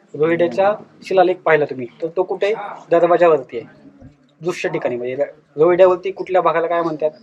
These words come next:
बुरुजाला, हे सगळं त्याच्यात आलंय. तुम्ही सिंहगडावरती जा, अ,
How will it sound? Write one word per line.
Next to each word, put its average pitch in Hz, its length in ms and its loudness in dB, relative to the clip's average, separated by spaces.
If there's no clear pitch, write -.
बुरुजाला, 147 340 -2
हे - 380 -14
सगळं 190 220 0
त्याच्यात 175 300 -2
आलंय. 127 200 0
तुम्ही 214 240 0
सिंहगडावरती 196 680 4
जा, 139 120 -2
अ, 127 280 2